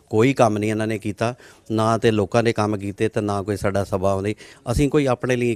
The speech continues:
ਗਰੀਬ ਲੋਕਾਂ ਲਈ ਕਈ ਚੀਜ਼ਾਂ ਇਹਨਾਂ ਨੂੰ ਕਹੀਆਂ ਸੀ, ਪਰ ਉਹਦੇ 'ਚੋਂ ਕੁਛ ਵੀ ਇਹਨਾਂ ਨੇ,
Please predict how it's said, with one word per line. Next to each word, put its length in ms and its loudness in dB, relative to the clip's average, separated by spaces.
ਗਰੀਬ 300 0
ਲੋਕਾਂ 340 0
ਲਈ 100 0
ਕਈ 200 0
ਚੀਜ਼ਾਂ 420 -2
ਇਹਨਾਂ 200 0
ਨੂੰ 100 -4
ਕਹੀਆਂ 280 -2
ਸੀ, 140 -4
ਪਰ 120 0
ਉਹਦੇ 160 2
'ਚੋਂ 140 -4
ਕੁਛ 300 -2
ਵੀ 140 -6
ਇਹਨਾਂ 180 -4
ਨੇ, 100 -8